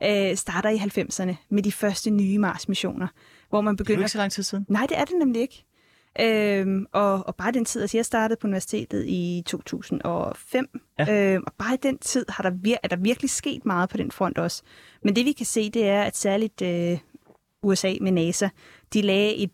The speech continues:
Speaker 1: virkelig, virkelig, virkelig ambitiøst forskningsprogram på Mars. Altså simpelthen sige, at vi skal have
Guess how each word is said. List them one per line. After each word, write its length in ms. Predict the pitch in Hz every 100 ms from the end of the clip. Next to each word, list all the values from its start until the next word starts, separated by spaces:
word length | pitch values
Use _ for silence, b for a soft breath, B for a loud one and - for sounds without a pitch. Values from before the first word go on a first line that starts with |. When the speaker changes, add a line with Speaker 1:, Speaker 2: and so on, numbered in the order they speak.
| -
Speaker 1:
virkelig, 520 | 180 208 262 - 226
virkelig, 320 | 202 208 226 190
virkelig 280 | 190 220
ambitiøst 920 | 190 190 202 - - 240 - - - - _ _
forskningsprogram 840 | - 190 - 208 - 190 185 165 - _ _ _ _ -
på 40 | 190
Mars. 300 | 156 85 -
Altså 220 | 190 190
simpelthen 200 | 208 196
sige, 140 | 196
at 60 | 175
vi 60 | 190
skal 220 | - 196
have 280 | 175 170